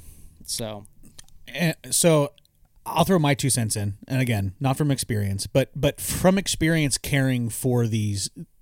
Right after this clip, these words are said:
Speaker 2: for these individuals, right? So I'm coming
Speaker 1: Mm-hmm.
Speaker 2: more from the counseling side of stuff, right?
Speaker 1: Yeah.
Speaker 2: Um, you have some individuals who are coming back from tour or whatever it is,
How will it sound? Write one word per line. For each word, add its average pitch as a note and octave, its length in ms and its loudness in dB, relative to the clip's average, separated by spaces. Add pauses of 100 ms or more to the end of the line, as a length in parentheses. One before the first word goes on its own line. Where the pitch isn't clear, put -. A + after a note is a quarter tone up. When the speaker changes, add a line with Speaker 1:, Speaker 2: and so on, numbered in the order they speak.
(120)
Speaker 2:
for B2 500 4 (160)
these A#2+ 220 0
individuals, F2+ 540 -4
right? G2 220 -4
So B2 80 -2
I'm A2+ 100 -2
coming B2+ 220 0
Speaker 1:
Mm-hmm. A#2 60 2
Speaker 2:
more A#2 120 2
from G#2+ 160 -2
the G2+ 80 -2
counseling F2+ 400 -6
side E2 220 -8
of D#2+ 100 -10
stuff, - 340 -10
right? E2+ 240 -8
Speaker 1:
Yeah. A#2+ 180 0 (460)
Speaker 2:
Um, F2+ 460 0 (1400)
you B2 160 2
have C3+ 180 4
some C#3+ 160 4
individuals A2 840 2 (340)
who G#2 500 2 (140)
are F#2+ 100 -8
coming A#2 280 2
back A2+ 300 2
from A2+ 240 0
tour F#2+ 600 0
or F#2+ 260 -6
whatever G2 400 -2
it F2+ 60 -2
is, F2 320 -6